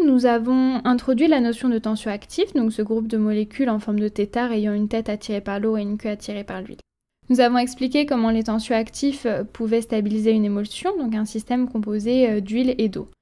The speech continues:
Ces molécules se mettent à moitié dans la gouttelette d'huile, à moitié dans l'eau, à l'interface huile-eau, ce qui stabilise les gouttelettes d'huile en suspension dans le milieu aqueux.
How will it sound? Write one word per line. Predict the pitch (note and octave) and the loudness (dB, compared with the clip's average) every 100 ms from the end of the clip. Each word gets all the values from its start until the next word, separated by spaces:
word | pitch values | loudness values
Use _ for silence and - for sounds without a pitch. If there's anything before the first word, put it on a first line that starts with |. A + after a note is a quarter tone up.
| _ _ _ | _ _ _
Ces | - B3+ | 0 4
molécules | B3+ C4 C4 G4 | 6 6 4 0
se | - C4+ | 2 0
mettent | B3+ B3+ C4+ | 0 0 -2
à | A#3 | 0
moitié | A3 A#3 A#3+ C#4+ | 2 2 2 0
dans | B3+ A3 A3 | 2 2 2
la | G#3 | 0
gouttelette | G#3 - G3 G3 | -2 -2 -4 -4
d'huile, | A3 E4 E4+ - | -2 0 0 0
à | A#3 | 0
moitié | A3 A3 B3 | 2 0 0
dans | G#3+ | 0
l'eau, | G#3 - _ G#3 | -2 -8 _ -4
à | G#3 | -2
l'interface | G#3+ A3+ A3 C4 B3+ B3+ | -2 -2 -2 0 0 0
huile-eau, | A3+ A#3 A3 - G#3 A3+ - | 0 0 0 -4 -6 -6 -8
ce | - | -4
qui | A3+ B3 | -2 -2
stabilise | - A#3 A3 A3+ C4+ | 0 0 2 2 2
les | B3+ G#3+ | 2 2
gouttelettes | G#3 A3 G3+ | -2 -4 -4
d'huile | G3+ D4+ D4+ | 0 0 2
en | A3 | 0
suspension | A#3 - G#3+ - B3 | -6 -6 -6 -4 -2
dans | A#3 | 0
le | A3 | 0
milieu | G#3+ G#3+ | 0 -2
aqueux. | G#3 - - | -6 -10 -18